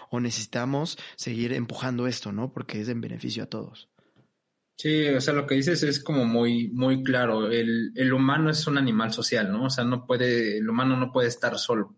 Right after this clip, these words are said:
Speaker 2: en sí. Ya lo hemos visto en la pandemia, hemos visto ya cómo se reactiva todo y tiene que juntarse con alguien, ¿no? O sea, tiene que estar rodeado de, pues, de, como dices, de una tribu, de su manada, de...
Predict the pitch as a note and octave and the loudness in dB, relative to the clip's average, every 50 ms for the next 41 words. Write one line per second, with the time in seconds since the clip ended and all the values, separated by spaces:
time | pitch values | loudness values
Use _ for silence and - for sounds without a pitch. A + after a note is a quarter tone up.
0 | _ - G#2 G#2 G#2+ - - A#2 A2+ - - - - - - - - - - - | _ -8 -8 -6 -4 -2 -2 -2 -4 -4 -14 -20 -20 -20 -20 -20 -20 -20 -20 -20
1 | _ - B2+ A#2+ A#2+ B2 B2 B2+ B2+ B2 B2 B2 A#2 B2 A#2 - - - A#2+ A2+ | _ -4 0 0 2 2 2 2 4 4 2 2 2 0 -2 -2 0 0 0 0
2 | A2 G#2+ G#2+ G#2 G#2+ - G#2+ G#2+ A#2+ C3+ D3+ D#3 D3 C#3 C3 C3 B2+ C3 C3 B2+ | 2 0 0 0 0 0 0 2 4 4 4 4 4 4 4 2 2 0 -2 -2
3 | C3 B2+ B2+ B2+ B2 B2 A#2 A#2+ G#2+ - - B2 A#2+ A#2 A2+ A2+ A#2 - A#2+ A2+ | 0 0 0 2 2 0 0 0 -4 -2 -2 0 2 2 2 0 0 -2 -2 -2
4 | A2 A2 G#2+ G#2 G#2 G#2 - - A2+ G#2+ G#2 A2 G#2+ - - B2 A#2+ A2+ A2+ - | 0 0 -2 -2 -2 -2 -4 -2 -2 0 0 -2 -2 -2 -2 0 0 0 0 0
5 | - C3 C3+ C#3 C#3 C3+ A#2 A2 G#2+ - - - C3+ C3+ C3+ C3 C3+ C3+ C3+ - | 0 2 2 2 2 2 0 -2 -6 -6 -2 0 2 2 2 2 0 -4 0 0
6 | B2+ A#2+ A#2 - C#3 C3 B2+ B2+ - - C3+ - A#2 A2+ A#2+ B2+ B2 A2 G#2 G#2+ | -2 -2 0 0 0 0 0 0 -2 -4 -4 -2 -2 0 0 0 0 0 0 0
7 | A2 A#2+ C3+ C3+ C3+ - - C3 C3+ C3 B2+ C3 C3+ B2+ B2 A#2 - - - - | 2 0 0 -2 -4 -2 0 2 2 2 2 0 -2 -2 -2 -2 -6 -8 -4 -2
8 | B2 B2 B2 B2 B2 C3 B2 A#2 - - _ - - C3 B2+ B2+ A#2+ A#2 B2 B2 | 0 2 2 2 2 0 -2 -2 -6 -12 _ -10 -4 0 2 2 2 2 2 2
9 | C3+ C#3 C#3 C3+ B2 A2+ A2 G#2+ G#2 G#2+ A2 - _ _ _ _ - G#2 G2+ A2 | 4 4 4 4 2 2 2 0 0 -2 -4 -10 _ _ _ _ -18 -8 -4 -4
10 | G#2 G#2 - - G#2+ G#2+ A#2 C3+ C3+ B2 G#2+ A2 A#2+ C3 B2 B2 B2 A#2 C3 C3+ | -4 -4 -4 -4 -2 0 2 2 2 2 0 0 0 0 0 0 0 2 2 4
11 | C3 B2+ A#2 A2 A2 G#2+ G#2 G#2 G#2+ - - A2+ A2+ A2+ G#2+ A2 B2 C#3 C3+ B2+ | 4 2 2 2 0 0 0 -2 -4 -6 -4 -2 0 0 2 2 2 2 2 2
12 | A#2+ A#2 A2 G#2 G2+ G#2 G#2 | 2 0 0 -2 -2 -4 -8